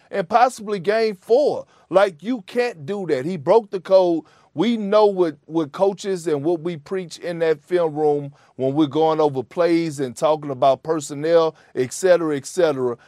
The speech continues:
And that is one point that we bring up. When a guy is in the air on a fast break and you have no chance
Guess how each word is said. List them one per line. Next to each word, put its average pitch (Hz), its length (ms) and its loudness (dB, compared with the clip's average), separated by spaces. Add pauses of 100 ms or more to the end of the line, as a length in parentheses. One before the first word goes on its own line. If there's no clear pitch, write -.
(120)
And 147 240 -2
that 180 160 4
is 127 180 -4
one 180 320 0
point 185 380 -6
that 139 180 0
we 165 140 -4
bring 151 420 -4
up. 127 220 0 (220)
When 131 160 -4
a 120 60 -4
guy 196 400 2 (360)
is 156 280 -4
in 202 140 4
the 190 180 -2
air 165 180 6
on 165 280 0
a 165 80 -2
fast 160 480 -2
break 135 300 -2
and 123 100 -10
you 156 120 -4
have 147 220 2
no 160 240 0
chance 170 540 -4